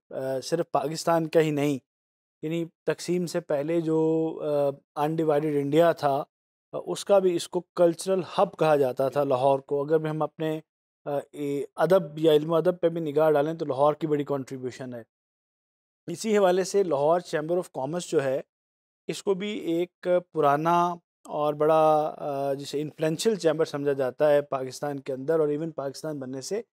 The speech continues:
पहले भी। तो आप थोड़ा हमारे नाजरीन के लिए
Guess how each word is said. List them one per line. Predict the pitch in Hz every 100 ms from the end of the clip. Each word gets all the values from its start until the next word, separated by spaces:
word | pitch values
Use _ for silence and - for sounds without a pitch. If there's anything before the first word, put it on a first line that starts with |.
| _ -
पहले | 139 139
भी। | 127 127 _ _ _ _ -
तो | 220 - -
आप | 190 226 - _
थोड़ा | 190 202 220 220 214 220
हमारे | 175 170 156 160 175 175
नाजरीन | 165 147 143 180 196
के | 185
लिए | 156 135 151